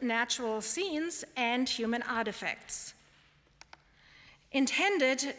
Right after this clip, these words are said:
to represent a few of the grand scenes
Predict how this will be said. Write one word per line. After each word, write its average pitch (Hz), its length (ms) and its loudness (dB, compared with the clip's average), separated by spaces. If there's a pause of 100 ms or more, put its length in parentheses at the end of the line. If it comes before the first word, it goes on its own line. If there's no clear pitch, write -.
(140)
to 247 300 2
represent 254 680 2
a 254 100 -8
few 262 640 -2
of 240 180 -6
the 233 80 2
grand 226 400 2
scenes 262 600 0